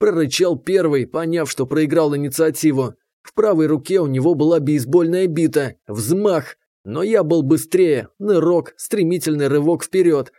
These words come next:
Бита со свистом рассекла воздух над моей головой, а я выбросил вперёд правую руку, умело вложив максимум массы в этот посыл.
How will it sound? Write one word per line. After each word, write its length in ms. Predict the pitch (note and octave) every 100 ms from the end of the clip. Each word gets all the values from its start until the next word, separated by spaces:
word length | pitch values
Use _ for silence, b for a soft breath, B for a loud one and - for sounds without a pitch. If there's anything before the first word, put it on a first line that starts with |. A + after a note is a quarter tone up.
| _ _ -
Бита 380 | G2 D3 C#3+
со 160 | C#3+ C#3
свистом 500 | B2+ C3 E3 - D3
рассекла 500 | C#3 C3 C3+ E3 E3
воздух 440 | C#3 F3 C#3+ C#3+
над 160 | C3+ A#2+
моей 260 | D3 E3+ D#3
головой, 600 | D#3 E3+ D#3+ D#3 C3+ - b _ _
а 120 | G2
я 220 | D3 G3+
выбросил 500 | C#3+ F#3+ E3+ D#3+ D#3
вперёд 460 | C3 D#3 D#3 F3+ C3
правую 420 | D#3+ F3 E3 F#3
руку, 460 | F3+ D#3+ D3 B2+ - -
умело 440 | G#2 A#2+ D#3 D#3+
вложив 500 | B2 C3+ B2+ D3+ D#3+
максимум 640 | B2 C#3 E3 - D#3+ D#3+ F3
массы 320 | F3 - C#3
в 100 | B2
этот 260 | D3+ C#3+ C3+
посыл. 520 | F3 F3 D#3+ C3